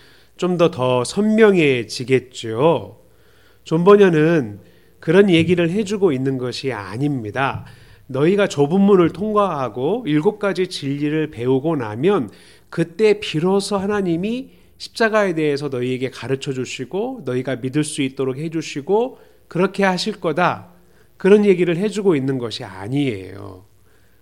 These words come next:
아니면, 아, 이것이 뭐 앞에 있는 어떤 회심이나 뭐 용서나 이런 것과 전혀 차원이 다른 어떤 또 다른 은혜다, 이렇게 얘기해 주고자 하는 것도 아닌 것 같아요.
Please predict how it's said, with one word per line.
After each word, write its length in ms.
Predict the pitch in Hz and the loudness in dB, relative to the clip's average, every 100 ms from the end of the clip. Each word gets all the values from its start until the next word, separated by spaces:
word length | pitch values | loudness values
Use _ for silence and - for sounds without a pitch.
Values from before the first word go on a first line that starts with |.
| _ | _
아니면, 520 | - 135 147 175 110 92 - - - - - | -6 -2 0 0 -2 -8 -20 -20 -20 -20 -10
아, 240 | 131 131 | -4 -2
이것이 960 | 131 143 151 202 202 - 185 180 180 160 | -2 0 6 6 6 0 -2 -2 -2 -2
뭐 220 | 127 127 | -2 -2
앞에 400 | 117 123 - 185 | -2 -4 -2 0
있는 600 | 170 156 160 156 151 139 127 | 2 0 0 0 -2 -6 -12
어떤 340 | 131 147 135 | -8 -6 -4
회심이나 1040 | 165 233 - 233 185 160 139 135 135 131 - - - - | -2 -2 0 0 0 0 0 0 -2 -4 -10 -20 -20 -20
뭐 420 | - 123 123 120 117 | -10 -6 -4 -4 2
용서나 640 | 143 170 165 165 170 151 | 4 6 4 0 0 2
이런 260 | 123 139 151 | 2 0 0
것과 400 | 147 - 139 - | -2 -4 -6 -6
전혀 300 | - 143 160 | -6 -2 -2
차원이 580 | - - 233 247 220 156 | -4 -6 -4 -2 -2 -2
다른 280 | 127 135 | -2 0
어떤 460 | 127 123 170 160 151 | -2 -2 -2 -2 -2
또 140 | 220 | -4
다른 280 | 226 247 220 | -2 0 2
은혜다, 640 | 165 147 175 180 165 117 - - _ _ _ | 2 2 0 2 0 -2 -12 -20 _ _ _
이렇게 400 | 180 214 226 226 | 0 0 0 -2
얘기해 580 | 165 135 143 139 180 165 | -2 0 0 0 0 0
주고자 420 | - 131 143 143 | -2 -4 -4 -4
하는 260 | 147 190 196 | -4 -2 -2
것도 640 | 139 117 - 147 151 156 | -4 -8 -10 -6 -6 -6
아닌 380 | 110 117 147 180 | -8 -4 -2 0
것 100 | 165 | -2
같아요. 640 | 104 98 - 104 95 95 | -4 -8 -16 -20 -20 -20